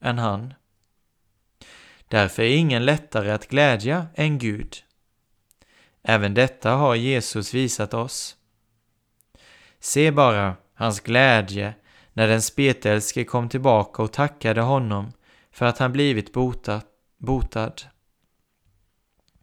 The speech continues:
Läs den lilla berättelsen i Lukas sjutton om igen, och du ska märka den glädje denna samarit beredde Jesus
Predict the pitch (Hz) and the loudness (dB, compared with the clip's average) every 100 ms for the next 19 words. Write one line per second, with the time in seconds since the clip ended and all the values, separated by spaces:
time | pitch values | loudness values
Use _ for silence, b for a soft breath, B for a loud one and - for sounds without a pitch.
0 | B B B B _ 151 202 196 180 170 | B B B B _ 4 4 2 2 4
1 | 170 151 151 139 127 - 113 - 113 113 | 4 4 4 2 0 -4 -6 -6 -6 -4
2 | 117 113 - - 107 - - 139 127 - | -2 -2 -4 -6 -6 -6 -4 -4 -4 -6
3 | - 107 120 - _ _ _ _ - 131 | -8 -6 -8 -14 _ _ _ _ -2 2
4 | 160 165 147 104 101 117 123 _ B B | 2 2 0 0 -2 -8 -14 _ B B
5 | - 104 98 - 104 139 160 160 143 139 | -8 -4 -2 -2 0 4 2 2 0 0
6 | 131 131 143 113 117 117 127 113 - 120 | 0 2 2 2 0 0 0 -2 -4 -2
7 | 117 117 110 104 - 131 131 120 107 110 | -2 -2 -4 -6 -10 -4 0 0 0 -2
8 | 117 127 110 - 110 104 - | 0 -2 -2 -4 -6 -6 -12